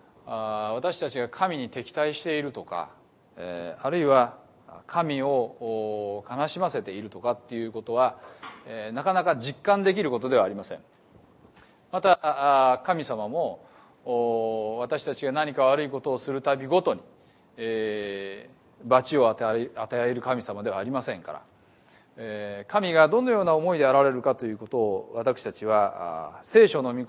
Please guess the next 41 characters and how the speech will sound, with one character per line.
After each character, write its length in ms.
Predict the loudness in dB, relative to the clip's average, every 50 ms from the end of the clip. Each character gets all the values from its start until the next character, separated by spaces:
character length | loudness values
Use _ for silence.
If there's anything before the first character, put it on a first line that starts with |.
| -2 0
言 100 | 2 2
葉 100 | 2 2
に 240 | 2 -2 -4 -4
よ 140 | -4 -4 -2
る 140 | -2 -4 -4
以 120 | -4 -2 0
外 200 | 2 2 2 -2
に 60 | -6 -14 -20 _ _ _ _
知 200 | -16 -12 -8 -4 -2
る 260 | -2 0 -2 -2 -4 -6
術 220 | -8 -8 -6 -4 -6 -4 -4
が 120 | -6 -6
な 180 | -2 -2 -2 -2
い 60 | -2
わ 120 | -6 -12 -18
け 80 | -20 _
で 80 | -20
す。 140 | -20 -20 -20 _ _ _ _ _ _ _ _ _ _ _ -20 -20 _ _ _ _ _ _ -4
し 80 | 2
か 100 | 4 4
し、 320 | 4 4 0 -2 -4 -4 -6 -12 _ _ _ _ _ _ _ _ _ _ _ _ _ _ _ _ _ _ -20 -20 -14
聖 200 | -2 2 2 4
書 160 | 4 2 2
の、 100 | 4 6
お、 640 | 6 6 6 6 4 2 2 2 2 0 -2 -4 -6 -12 _ -14
御 180 | -8 -6 -4 -2
言 140 | 2 2 4
葉 80 | 4
は 160 | 6 6 6
今 160 | 4 4 0 -2
こ 60 | -2
こ 80 | -4 -6
に 100 | -6 -8 -12 -16 _
読 140 | -6 -4
み 100 | -2 2
ま 140 | 2 2 2
し 100 | 2 0
た 80 | -2 0
よ 200 | 0 0 0 -2
う 20 |
に、 120 | -6 -10